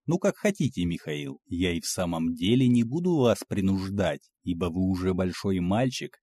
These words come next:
сами должны понимать, что к чему. Только учтите, что если ваш брат отречётся только за себя, то своих детей им с Алисой придётся оставить на воспитание как раз вам. Сказать честно, я этой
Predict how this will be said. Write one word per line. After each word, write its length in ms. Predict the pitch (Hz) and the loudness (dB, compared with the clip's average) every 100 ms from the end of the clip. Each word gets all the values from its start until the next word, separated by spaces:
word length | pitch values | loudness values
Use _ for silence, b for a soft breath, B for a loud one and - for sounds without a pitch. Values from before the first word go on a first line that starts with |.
| _ _ | _ _
сами 400 | - 104 147 143 | -4 -2 0 2
должны 420 | 104 87 92 90 | 2 0 -2 -2
понимать, 520 | 87 85 82 85 95 | -2 -2 0 0 -2
что 280 | - - 87 | -6 -6 -6
к 80 | - | -6
чему. 540 | - 104 107 95 131 _ _ _ _ | -2 2 4 2 -2 _ _ _ _
Только 340 | - 82 - 85 | -4 -4 -4 -6
учтите, 760 | 82 - - 110 120 - 69 _ _ | -6 -8 -8 -4 -4 -4 -14 _ _
что 260 | - 160 | -8 -4
если 320 | 160 123 - | 0 -2 -2
ваш 260 | 92 90 82 | 0 0 -2
брат 360 | 80 92 104 104 _ _ | -2 4 4 2 _ _
отречётся 720 | - 123 92 85 - 90 - 85 | -4 -2 -2 -2 -2 -2 -4 -6
только 400 | 90 85 - 82 | -4 -4 -4 -6
за 140 | 85 | -6
себя, 480 | - 90 87 107 117 _ _ _ - | -6 -4 2 0 0 _ _ _ -10
то 100 | 85 | -8
своих 400 | - 107 123 107 | -2 2 2 0
детей 480 | 98 - 87 85 | -4 -4 -4 -2
им 100 | 85 | -4
с 140 | 82 - | -6 -6
Алисой 560 | 82 113 131 135 127 - _ | -2 -2 -2 -4 -4 -6 _
придётся 540 | - 151 107 120 - 110 | -4 -2 0 -2 -2 -4
оставить 560 | - - 87 85 - | -4 -2 -2 -2 -4
на 60 | 85 | -6
воспитание 720 | 85 - - 110 131 123 117 | -8 -8 -8 -2 2 2 2
как 260 | - 110 113 | -2 -4 -2
раз 320 | 143 143 - | -4 -6 -10
вам. 460 | 92 85 76 71 - _ | -2 0 0 -4 -14 _
Сказать 520 | - - 143 127 135 - | -16 -4 -2 0 -2 -2
честно, 560 | - 101 101 - 143 | 0 2 2 0 4
я 240 | 127 98 87 | 6 6 2
этой 220 | 85 | -2